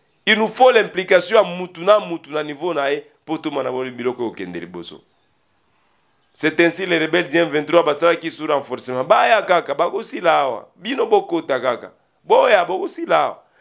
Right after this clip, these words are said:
Là-bas, il n'y a pas intérêt de combat. L'intérêt de combat, c'est ici. Venez. Pourquoi pas est-ce que le gouvernement congolais même, eh, baokanga nzela te, o ba M vingt-trois bakotelaka. Po baebi,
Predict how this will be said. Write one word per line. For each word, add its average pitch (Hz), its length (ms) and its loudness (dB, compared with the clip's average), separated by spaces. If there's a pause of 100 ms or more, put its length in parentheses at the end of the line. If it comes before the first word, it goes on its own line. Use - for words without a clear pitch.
(300)
Là-bas, 202 380 4
il - 20 2
n'y 240 60 4
a 220 80 6
pas 254 280 2
intérêt 214 400 -2
de 202 140 -4
combat. 180 540 -2
L'intérêt 180 480 0
de 190 100 0
combat, 180 340 0
c'est 160 160 -8
ici. 160 300 -10
Venez. 208 580 2 (540)
Pourquoi 262 400 2
pas 277 140 2
est-ce 247 120 -2
que 226 100 -6
le 214 120 0
gouvernement 190 480 0
congolais 180 380 -4
même, 185 320 -8
eh, 180 360 0
baokanga 156 600 0
nzela 165 280 0
te, 170 140 -4
o 170 100 0
ba 156 160 2
M 160 120 -2
vingt-trois 147 260 -2
bakotelaka. 127 680 -4
Po 180 160 0
baebi, 165 580 2